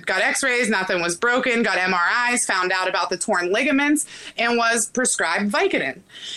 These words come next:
And so my mom, who is actually a pharmacist, you know, she was following along with the whole path,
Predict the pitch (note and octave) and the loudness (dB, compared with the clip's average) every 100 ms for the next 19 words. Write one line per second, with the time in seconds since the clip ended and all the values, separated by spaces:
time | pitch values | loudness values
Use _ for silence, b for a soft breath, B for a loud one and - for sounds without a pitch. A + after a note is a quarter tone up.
0 | B B _ A#3 B3+ B3 C4 C#4+ B3+ B3 | B B _ 0 2 4 2 2 2 2
1 | B3 G4 A#4 F4+ D#4 B3+ B3 A3 G#3 A#3 | 4 4 4 4 2 2 2 2 0 0
2 | - G3+ G3+ A3 C4+ - - G#3+ - - | 0 0 0 2 2 2 0 0 -2 -6
3 | B B - C4 B3 C4+ C4+ D4+ E4+ F#4+ | B B -6 -2 2 2 2 2 4 4
4 | F#4+ - - B3+ D4+ F4 F4+ F4 D#4+ B3 | 4 0 0 2 4 6 6 6 4 4
5 | B3+ C#4 G4 C#4+ G3+ F#3+ C4 C4 - C4+ | 4 4 6 4 4 2 2 2 0 0
6 | C#4+ C#4+ | 0 -2